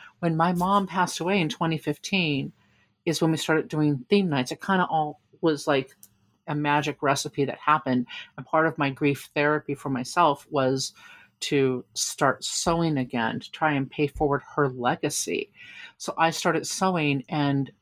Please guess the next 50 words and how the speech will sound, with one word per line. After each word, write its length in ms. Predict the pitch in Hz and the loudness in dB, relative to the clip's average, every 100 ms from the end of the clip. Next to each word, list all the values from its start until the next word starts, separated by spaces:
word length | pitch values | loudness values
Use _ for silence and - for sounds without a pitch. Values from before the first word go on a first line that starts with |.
| _ | _
paying 240 | - 175 156 | -4 -2 0
forward 220 | 170 160 | 0 0
her 160 | 156 139 | 0 0
legacy 580 | 156 220 240 - 135 127 | 0 0 0 -2 -2 -2
by 160 | 131 135 | 0 -2
teaching 440 | - 151 - 135 | -2 -4 -2 -2
my 160 | 139 170 | 0 -2
cast 380 | - 135 131 - | 0 -2 0 -4
members 480 | 127 127 123 - - | -2 0 -2 -2 -6
at 100 | 123 | -10
merps 500 | 110 151 190 - - - - _ - | -4 0 0 -2 -6 -6 -20 _ 0
how 160 | 156 | 2
to 60 | 147 | 2
sew, 380 | - 208 247 - _ _ _ - - | 0 0 -2 -6 _ _ _ -12 -4
because 320 | 185 175 147 | 2 2 2
about 360 | 165 160 151 - _ _ _ _ _ - | -2 2 2 -2 _ _ _ _ _ -2
eighty 220 | 233 254 | 0 0
percent 360 | 180 139 185 | -2 -2 0
of 120 | 175 - | 0 -2
them 160 | 120 | -4
had 240 | 135 143 143 | -2 -2 -2
no 240 | 147 147 | 0 2
idea 340 | 139 127 135 | 0 0 0
how 160 | 127 123 | 0 -2
to 80 | 123 | -4
sew. 360 | - 117 113 | -4 -2 -2
And 80 | 120 | 0
they've 160 | 131 127 | -2 -2
come 260 | - 151 | 0 0
down 240 | 147 147 143 | 2 0 0
here, 360 | 147 139 139 - - - - - | 0 2 0 -2 -16 -16 -16 -6
you 100 | 151 | -2
know, 60 | |
whether 220 | 139 156 | 0 2
they've 220 | 156 147 - | 2 0 0
picked 240 | 175 - | -2 0
up 120 | 151 - - | -2 -2 2
glue 140 | 202 | 4
to 80 | 208 | 4
sequin 560 | - 196 185 170 160 156 | 0 -2 0 0 0 0
or 160 | 135 | -4
they've 200 | 117 127 | -4 -6
cut 200 | - 156 | -2 0
out 140 | 156 151 | 2 0
a 40 | |
pattern 400 | - 143 139 135 | 0 2 2 0
or 140 | 120 - | -6 -6
cut 120 | 151 | 0
out 180 | 147 - | 0 2
fabric, 400 | 156 139 175 160 | 0 2 2 -2